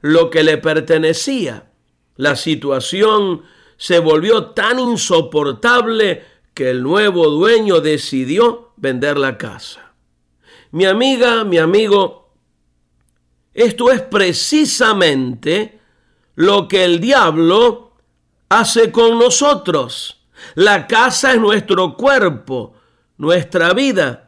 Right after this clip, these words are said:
pero el diablo nos engaña, se nos presenta como un ser inofensivo. Sus palabras suenan agradables y nosotros ingenuamente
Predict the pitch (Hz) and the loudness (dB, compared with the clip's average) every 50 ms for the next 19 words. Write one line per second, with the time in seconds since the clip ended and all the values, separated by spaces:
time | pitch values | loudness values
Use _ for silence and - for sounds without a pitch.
0 | _ _ _ _ _ - 202 208 202 196 185 175 214 233 247 254 254 254 254 240 | _ _ _ _ _ 0 0 2 2 2 0 0 0 2 2 2 2 2 2 2
1 | 220 214 202 - - 196 185 170 165 165 160 240 269 269 233 190 165 151 139 127 | 2 2 0 -2 -2 -2 -2 0 0 0 0 2 2 2 2 2 0 0 -2 -4
2 | 117 - - _ _ _ - - 196 196 196 185 - - 185 175 175 - - - | -8 -10 -16 _ _ _ -4 -2 0 0 0 0 -2 -2 -2 -2 0 0 0 0
3 | 202 220 226 226 196 - 254 240 202 - - 202 202 190 185 185 180 180 175 147 | 2 2 2 0 -2 -2 -2 -2 -2 -2 -2 0 0 0 0 0 0 2 2 0
4 | - - - _ _ - 208 226 233 208 - - 196 190 185 180 180 185 190 185 | 0 -4 -14 _ _ 0 2 2 2 2 0 0 2 2 2 2 2 2 2 2
5 | 185 185 - - - 190 185 185 - - - 285 269 240 180 160 131 113 - - | 0 -2 -2 -4 -4 -4 -4 -4 -6 -4 -2 -2 -2 -2 -2 -2 -4 -4 -6 -10
6 | - - - _ - - 202 196 165 - - 175 160 151 156 170 190 202 220 247 | -18 -20 -20 _ -6 -2 0 0 0 0 0 0 2 2 4 4 4 4 4 4
7 | 269 277 254 - - - _ _ _ - - - - 160 151 165 170 180 185 196 | 2 2 0 -2 -6 -12 _ _ _ -16 -12 -6 -2 0 2 4 4 4 2 2
8 | 202 196 185 170 160 156 156 151 147 143 139 139 156 202 240 220 180 156 147 151 | 0 0 2 2 0 0 0 -2 -2 -4 -2 0 0 2 2 2 2 0 -2 -2
9 | 156 175 202 226 226 - - _ _ _ _ - 180 190 185 175 170 170 - - | -2 0 0 0 0 -2 -6 _ _ _ _ -4 -2 -2 0 2 2 0 0 2
10 | - 247 247 240 233 220 208 202 - - 196 175 165 160 147 - 214 208 220 220 | 2 2 2 2 2 2 0 0 0 0 0 0 2 0 0 0 0 2 2 4
11 | 226 240 247 240 208 175 165 151 147 147 131 - 170 185 190 180 - | 4 4 4 4 4 2 2 2 0 -2 -6 -4 -4 -4 -4 -6 -8